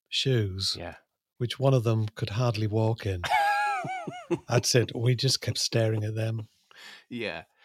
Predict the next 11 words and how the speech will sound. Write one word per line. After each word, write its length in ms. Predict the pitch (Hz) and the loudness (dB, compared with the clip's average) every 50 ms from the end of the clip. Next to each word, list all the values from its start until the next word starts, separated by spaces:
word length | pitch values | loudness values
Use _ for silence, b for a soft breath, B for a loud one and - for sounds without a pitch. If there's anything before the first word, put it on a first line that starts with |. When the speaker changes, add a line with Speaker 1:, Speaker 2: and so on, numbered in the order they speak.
| b b b b b b b - | b b b b b b b -18
Speaker 2:
When, 640 | - - - 175 208 220 233 233 226 226 208 190 175 | -14 -10 -4 -2 0 0 2 2 2 0 0 -2 0
when 200 | 190 226 226 226 | 0 0 0 2
was 160 | 220 214 196 | 2 0 0
Bolan 500 | - _ - 170 165 175 170 165 160 151 | 0 _ 6 8 8 10 10 8 8 6
and 140 | 147 139 139 | 6 4 4
Sweet? 320 | - - - 160 147 - - | 2 0 0 0 0 2 2
That's 220 | 170 151 - 165 | 2 2 4 4
early 180 | 160 156 147 139 | 4 4 4 4
seventies, 560 | - - 160 156 139 120 - - 80 76 80 | 2 2 2 2 2 0 -2 -4 -6 -6 -6
is 140 | 80 98 117 | -6 -4 -4
it? 180 | 151 - 156 | -4 -4 -8